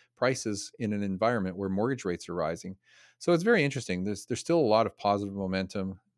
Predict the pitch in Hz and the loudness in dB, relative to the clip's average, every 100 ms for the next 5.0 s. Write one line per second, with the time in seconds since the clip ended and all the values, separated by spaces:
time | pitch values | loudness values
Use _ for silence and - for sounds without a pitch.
0 | _ - - 104 95 98 117 107 - - | _ -20 -12 -6 -6 -2 -2 -4 -8 -6
1 | 104 101 95 92 104 92 92 87 92 92 | -4 -2 -2 -2 -6 -2 0 0 -2 -4
2 | - 95 90 - _ _ - 110 104 101 | -4 -6 -8 -10 _ _ -4 0 0 -2
3 | 92 110 107 107 98 92 90 - 92 101 | -4 -2 0 0 2 0 -2 -8 -6 -4
4 | 95 95 95 - 92 104 95 98 92 85 | -4 -2 -2 -2 -8 -8 -2 -2 -2 -6